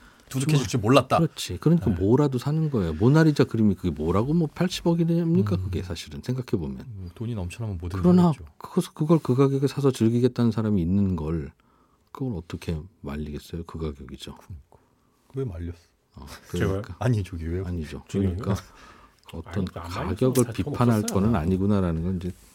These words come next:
Speaker 2: 나중에 깨닫고
Speaker 3: 음.
Speaker 2: "미안해요." 뭐 이렇게 얘기하면
Speaker 3: <laughs> 아이,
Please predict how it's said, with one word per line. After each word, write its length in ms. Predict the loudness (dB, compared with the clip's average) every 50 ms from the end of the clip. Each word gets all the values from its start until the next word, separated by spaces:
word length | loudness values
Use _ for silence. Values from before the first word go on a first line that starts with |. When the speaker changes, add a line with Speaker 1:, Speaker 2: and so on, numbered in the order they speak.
| _ _ _ _ -12
Speaker 2:
나중에 400 | -10 -8 -8 -4 -2 0 0 0 -2
깨닫고 600 | -4 -4 -2 -4 -4 -6 -8 -10 -8 -8 -8 -8 -12 _ _ -10
Speaker 3:
음. 240 | -8 -8 -8 -8 -10 -16 _ _ _ _ _ _ _ _ _ _ -20 -20 -20 -20 _ _ _ _ _ _
Speaker 2:
"미안해요." 460 | -8 -4 -2 0 0 0 0 0 -2 -2
뭐 340 | -4 -4 -6 -6 -8 -8
이렇게 240 | -10 -14 -14 -12 -12
얘기하면 240 | -8 -6 -6 -8 -6
Speaker 3:
<laughs> 1600 | -8 -10 -10 -10 -8 -10 -8 -6 -6 -6 -6 -6 -8 -8 -12 -14 -12 -14 -14 -14 -16 -18 -20 -20 -20 -20 -20 -20 -18 -16 -12 -12
아이, 180 | -12 -12 -12